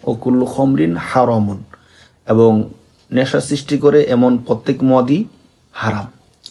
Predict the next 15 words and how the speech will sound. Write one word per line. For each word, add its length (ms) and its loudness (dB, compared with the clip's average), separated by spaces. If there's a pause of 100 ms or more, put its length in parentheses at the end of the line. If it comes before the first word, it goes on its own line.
স্পষ্ট 420 -4
বার্তা। 420 -4 (880)
তো 120 2
এরপরে 840 2 (640)
কেউ 500 4 (160)
এমন 240 4
কথা 280 2
বলতে 320 2
পারে 240 0
না, 280 -2
এমন 400 0 (480)
প্রশ্ন 320 0
তুলতে 300 -2
পারে 240 2
না, 240 -2